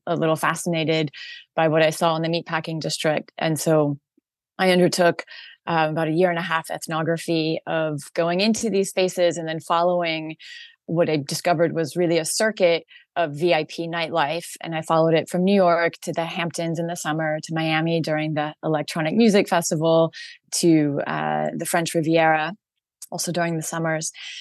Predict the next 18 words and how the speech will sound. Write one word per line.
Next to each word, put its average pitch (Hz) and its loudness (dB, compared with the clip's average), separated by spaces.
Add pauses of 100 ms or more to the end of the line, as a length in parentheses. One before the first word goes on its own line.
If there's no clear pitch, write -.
(380)
And 196 2 (200)
the 220 2
larger 302 2
project 233 2
interrogates 196 0
the 175 -2
construction 185 -4
of 160 -6
status 214 0
and 180 -4 (100)
all 185 4
of 196 2
the 190 -2
invisible 170 -2
labor 160 -4
that 160 -10
goes 165 2
into 160 -4